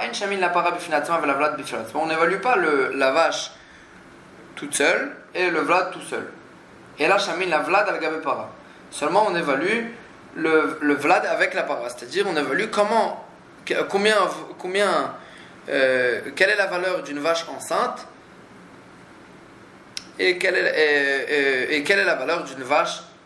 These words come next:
euh, euh, qui n'est pas enceinte. Chez Imiata Omerken, parce que si tu dis qu'on évalue chacun,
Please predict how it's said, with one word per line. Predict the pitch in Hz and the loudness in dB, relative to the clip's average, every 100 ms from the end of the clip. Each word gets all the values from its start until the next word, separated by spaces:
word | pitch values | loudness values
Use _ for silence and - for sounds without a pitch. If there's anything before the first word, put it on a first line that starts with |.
| - - | -20 -4
euh, | 135 135 131 - | 0 2 2 0
euh, | 127 131 | -4 -4
qui | 139 | -2
n'est | 135 | -2
pas | 127 143 | 0 0
enceinte. | 123 - - - - - - | 0 -8 -16 -20 -20 -20 -10
Chez | - 190 | -2 0
Imiata | 220 202 170 170 156 | 2 2 2 2 0
Omerken, | 151 143 180 | -2 -6 -8
parce | 165 - | -8 -6
que | 160 151 | -4 -2
si | - 196 | -4 -8
tu | 175 | -8
dis | 170 175 | -4 -2
qu'on | 165 | 0
évalue | 147 143 170 | 2 0 0
chacun, | 170 151 185 160 | -2 0 2 2